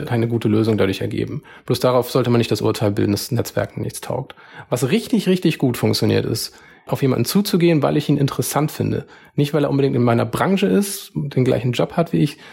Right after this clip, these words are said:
sondern weil ich ihn interessant finde, weil ich sag, charakterlich haben wir Gemeinsamkeiten oder zumindest haben wir etwas, wo wir das Gefühl haben,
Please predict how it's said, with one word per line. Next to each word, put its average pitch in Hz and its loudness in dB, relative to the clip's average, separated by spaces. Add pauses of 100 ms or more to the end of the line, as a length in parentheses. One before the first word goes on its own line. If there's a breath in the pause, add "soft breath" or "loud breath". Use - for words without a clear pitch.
(160 loud breath)
sondern 135 2
weil 135 2
ich - -6
ihn 127 2
interessant 131 -2
finde, 160 2
weil 135 4
ich - -4
sag, 139 -2 (260 loud breath)
charakterlich 127 0
haben 123 2
wir 123 2 (220)
Gemeinsamkeiten 151 2
oder 131 2
zumindest 143 2
haben 131 2
wir 127 2
etwas, 131 -2
wo 131 0
wir 120 2
das 113 0
Gefühl 123 -4
haben, 117 0